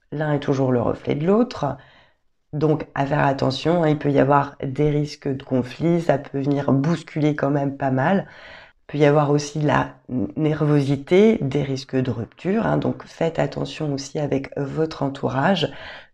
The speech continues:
Pour la simple et bonne raison, c'est qu'ici, euh, on va dire, euh,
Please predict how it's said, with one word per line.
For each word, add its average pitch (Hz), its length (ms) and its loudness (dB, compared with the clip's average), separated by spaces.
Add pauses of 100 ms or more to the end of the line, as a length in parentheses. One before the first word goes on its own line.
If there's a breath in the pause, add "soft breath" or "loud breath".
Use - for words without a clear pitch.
(120)
Pour 165 120 0
la 165 120 6
simple 196 300 0
et 175 40 6
bonne 156 240 2
raison, 156 300 0
c'est 170 200 -6
qu'ici, 185 480 -4 (440 loud breath)
euh, 151 200 0
on 147 80 4
va 151 180 6
dire, 170 340 2
euh, 143 220 2